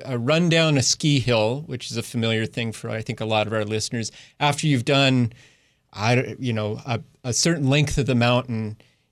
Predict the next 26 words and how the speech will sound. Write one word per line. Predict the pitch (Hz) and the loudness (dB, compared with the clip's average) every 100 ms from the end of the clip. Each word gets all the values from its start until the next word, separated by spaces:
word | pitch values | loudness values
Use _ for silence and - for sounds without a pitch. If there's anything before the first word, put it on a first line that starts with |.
| _ | _
you | 120 | -2
know, | 117 | 2
you | 127 | 2
feel, | - 165 156 127 | 2 2 2 2
you | 123 127 | 2 -2
feel | 123 170 | 0 0
the | 139 | 0
burn | 143 135 131 | 2 2 4
in | 127 | 2
the | 120 | 2
legs, | 117 117 117 104 - | 4 4 2 0 -2
and | 113 | 0
maybe | 113 107 | 0 0
you | 120 | -2
wanna | 110 110 | 0 -2
pause | 104 - 110 113 110 | -2 -2 2 2 0
for | - 110 | -4 -4
a | 107 | -2
second | 117 110 107 | -4 -4 -8
to | 101 | -10
just | 101 - | -10 -8
give | - 107 | -6 -6
yourself | 104 110 104 | -6 -6 -6
a | 110 | -8
little | 104 107 101 | -8 -8 -2
rest. | 120 110 - - | 0 0 -2 -12